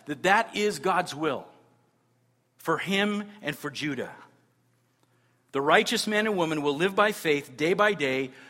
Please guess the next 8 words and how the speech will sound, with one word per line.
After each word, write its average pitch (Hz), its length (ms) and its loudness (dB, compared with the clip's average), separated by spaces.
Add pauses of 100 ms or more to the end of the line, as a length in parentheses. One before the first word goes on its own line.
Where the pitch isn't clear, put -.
(140)
trusting - 500 2
in 220 120 -2
God's 175 260 2
promises 143 800 -2 (460)
regardless 170 640 2
of 175 80 -6
the 160 80 -10
circumstances. - 880 -10